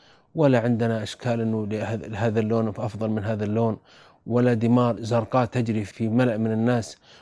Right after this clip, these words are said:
وليس عندنا حصانة لأحد إلا بالإيمان. حتى الله يلوم هذا المنهج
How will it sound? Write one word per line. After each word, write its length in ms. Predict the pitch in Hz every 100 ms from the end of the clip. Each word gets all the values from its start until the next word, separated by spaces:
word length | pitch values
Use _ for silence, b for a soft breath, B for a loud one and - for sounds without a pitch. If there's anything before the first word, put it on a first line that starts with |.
| b 139
وليس 300 | 135 127 120
عندنا 460 | 131 120 120 117 - b b
حصانة 440 | - 120 - 131 120
لأحد 340 | 123 120 113
إلا 160 | 120 113
بالإيمان. 600 | 107 113 117 127 120 - _ _ _ _ _ _ -
حتى 300 | - 143 -
الله 180 | 143 147
يلوم 300 | 143 151 135
هذا 180 | 139 131
المنهج 400 | 139 156 123